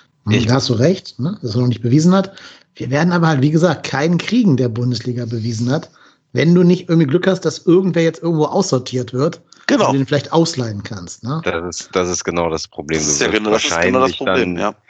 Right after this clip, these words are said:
Speaker 2: am Ende so ein, so ein Gianni Serra-Move machen müssen, weil du halt t-, trotzdem vorne irgendwie noch jemanden brauchst, eben für den Fall, dass, äh, weder Andersen noch Modest in Form kommen, anständig.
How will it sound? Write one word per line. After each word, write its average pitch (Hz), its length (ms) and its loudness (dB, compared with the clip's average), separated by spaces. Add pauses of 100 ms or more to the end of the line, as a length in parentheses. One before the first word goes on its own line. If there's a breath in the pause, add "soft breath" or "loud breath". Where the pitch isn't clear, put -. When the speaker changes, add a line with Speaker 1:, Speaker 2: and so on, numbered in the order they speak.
(220 loud breath)
Speaker 2:
am 85 160 -4
Ende 87 380 0
so 80 220 0
ein, 80 480 -2
so 78 140 -4
ein 78 140 -4
Gianni 78 320 0
Serra-Move 78 720 -2
machen 71 580 -6
müssen, 110 720 0 (600 loud breath)
weil 85 180 0
du 85 100 2
halt 82 180 -2 (100)
t-, - 160 -8
trotzdem 87 500 -4
vorne 85 540 0
irgendwie 90 720 0
noch 87 520 -2 (520)
jemanden 85 500 -2
brauchst, 85 720 -2
eben 78 400 -4
für 82 180 -4
den 78 140 -6
Fall, 95 320 0
dass, 95 480 -4
äh, 85 280 -2
weder 85 220 0
Andersen 87 400 -2
noch 85 200 -2
Modest 90 500 -4 (540 loud breath)
in 90 120 -2
Form 90 360 -2
kommen, 82 260 -4
anständig. 90 720 -2